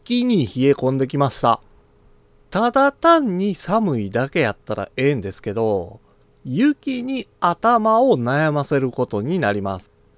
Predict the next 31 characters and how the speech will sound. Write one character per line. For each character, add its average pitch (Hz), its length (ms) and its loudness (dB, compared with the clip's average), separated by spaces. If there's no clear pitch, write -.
今 254 220 4
回、 170 500 2
記 208 160 -4
録 254 440 0
的 277 520 -4
大 294 360 4
雪 285 320 0
で、 92 440 0
一 185 120 -4
般 120 280 2
道 95 260 -6
や 113 440 -2
高 285 380 2
速 285 380 -4
道 302 340 0
路 277 160 -4
で 262 140 -2
通 143 440 -4
行 165 260 2
止 196 200 2
め 202 80 0
が 202 120 -2
さ 277 180 -2
れ 294 80 -2
て 285 120 -4
し 262 140 -6
ま 151 120 -2
っ - 40 -10
て、 101 480 -2
思 302 320 2
っ 320 40 -12